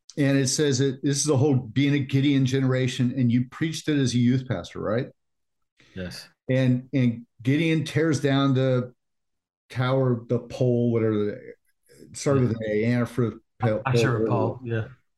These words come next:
Speaker 1: Ash-, yeah. And so, uh, you're, you're the theologian. I'm just a guy.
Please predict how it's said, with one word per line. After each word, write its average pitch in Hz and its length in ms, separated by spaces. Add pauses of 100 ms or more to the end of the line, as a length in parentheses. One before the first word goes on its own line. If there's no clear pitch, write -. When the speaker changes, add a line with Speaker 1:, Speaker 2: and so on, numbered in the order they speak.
(120)
Speaker 1:
Ash-, 139 380
yeah. 123 300 (280)
And 143 200
so, 151 380
uh, 127 340 (320)
you're, 143 240
you're 175 240
the 226 120
theologian. 156 600
I'm 147 120
just 156 200
a 151 60
guy. 120 280